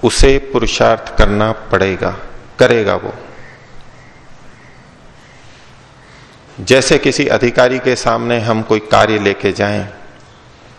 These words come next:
अपना वेतन बढ़ाना है, कुछ करना है, ये कार्य अपना अच्छा दिखाया, तो हम उससे प्रार्थना करते हैं, "मेरा वेतन बढ़ाइए।" एक विश्वास होता है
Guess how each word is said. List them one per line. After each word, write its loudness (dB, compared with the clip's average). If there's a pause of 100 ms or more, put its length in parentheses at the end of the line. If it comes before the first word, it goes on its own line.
(720)
अपना 0
वेतन 0
बढ़ाना 0
है, -2
कुछ -6
करना 0
है, -2
ये 0
कार्य 0
अपना -4
अच्छा 0
दिखाया, 4 (2250)
तो 0 (300)
हम -6 (100)
उससे -2
प्रार्थना 2
करते -2
हैं, -2
"मेरा 0
वेतन -4 (400)
बढ़ाइए।" -4 (2750)
एक -4
विश्वास 0
होता 0
है -8